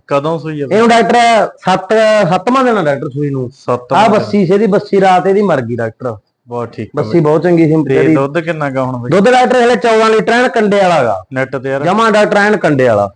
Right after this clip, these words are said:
Speaker 1: ਠੀਕ ਸੀ ਨਾ?
Speaker 2: ਡਾਕਟਰ ਪੂਰੀ ਠੰਡੀ ਸੀ, ਲਾ ਫੁੱਲ ਬਟਾ ਫੁੱਲ, ਜਿਵੇਂ ਮਰਜ਼ੀ ਬੈਠਾ ਰਹੇ, ਕੋਈ ਚੱਕਰ ਹੀ ਨਹੀਂ ਲਾ।
Speaker 1: ਡਾਕਟਰ ਕਮਾਲ ਆ ਨਾ।
Speaker 2: ਬਹੁਤ ਚੰਗਾ
Speaker 1: ਹਾਂ,
Speaker 2: ਡਾਕਟਰ,
Speaker 1: ਬਹੁਤ
Speaker 2: ਹਾਂ।
Speaker 1: ਚੰਗਾ ਮੁੱਠੀ
Speaker 2: ਚਵਾਈ
Speaker 1: ਵਾਲਾ।
Speaker 2: ਚਵੂਈ ਬਹੁਤ ਚੰਗੀ ਡਾਕਟਰ, ਬੈਠ ਦੁੱਧ ਵੀ ਦੇਊਗੀ ਇਹ ਸਤਾਰਾਂ ਅਠਾਰਾਂ ਕਿਲੋ ਆਰਾਮ ਨਾਲ।
Speaker 1: ਹੂੰ। ਖੋਲ ਲਓ ਬਾਈ, ਤੋੜ ਕੇ ਦਿਖਾ ਦਿਓ।
Speaker 2: ਚਵਾਈ ਚਵੂਈ ਡਾਕਟਰ ਬਹੁਤ ਚੰਗੀ ਆ।
Speaker 1: ਫੇਸ ਚੰਗਾ, ਕੱਦ ਵੱਡ ਚੰਗਾ, ਤੋਰਾ ਤਾਰਾ ਚੰਗਾ ਬਾਈ।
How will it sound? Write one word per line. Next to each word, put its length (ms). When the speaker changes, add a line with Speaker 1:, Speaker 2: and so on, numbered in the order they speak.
Speaker 1:
ਠੀਕ 120
ਸੀ 160
ਨਾ? 100
Speaker 2:
ਡਾਕਟਰ 320
ਪੂਰੀ 300
ਠੰਡੀ 320
ਸੀ, 160
ਲਾ 80
ਫੁੱਲ 280
ਬਟਾ 200
ਫੁੱਲ, 160
ਜਿਵੇਂ 200
ਮਰਜ਼ੀ 320
ਬੈਠਾ 320
ਰਹੇ, 120
ਕੋਈ 200
ਚੱਕਰ 300
ਹੀ 80
ਨਹੀਂ 140
ਲਾ। 80
Speaker 1:
ਡਾਕਟਰ 180
ਕਮਾਲ 500
ਆ 100
ਨਾ। 140
Speaker 2:
ਬਹੁਤ 260
ਚੰਗਾ 200
Speaker 1:
ਹਾਂ, 140
Speaker 2:
ਡਾਕਟਰ, 180
Speaker 1:
ਬਹੁਤ 120
Speaker 2:
ਹਾਂ। 120
Speaker 1:
ਚੰਗਾ 220
ਮੁੱਠੀ 260
Speaker 2:
ਚਵਾਈ 120
Speaker 1:
ਵਾਲਾ। 120
Speaker 2:
ਚਵੂਈ 240
ਬਹੁਤ 220
ਚੰਗੀ 120
ਡਾਕਟਰ, 340
ਬੈਠ 240
ਦੁੱਧ 240
ਵੀ 120
ਦੇਊਗੀ 320
ਇਹ 180
ਸਤਾਰਾਂ 340
ਅਠਾਰਾਂ 260
ਕਿਲੋ 180
ਆਰਾਮ 280
ਨਾਲ। 200
Speaker 1:
ਹੂੰ। 640
ਖੋਲ 200
ਲਓ 120
ਬਾਈ, 140
ਤੋੜ 260
ਕੇ 120
ਦਿਖਾ 300
ਦਿਓ। 100
Speaker 2:
ਚਵਾਈ 300
ਚਵੂਈ 240
ਡਾਕਟਰ 300
ਬਹੁਤ 240
ਚੰਗੀ 300
ਆ। 60
Speaker 1:
ਫੇਸ 300
ਚੰਗਾ, 460
ਕੱਦ 340
ਵੱਡ 280
ਚੰਗਾ, 400
ਤੋਰਾ 340
ਤਾਰਾ 300
ਚੰਗਾ 420
ਬਾਈ। 200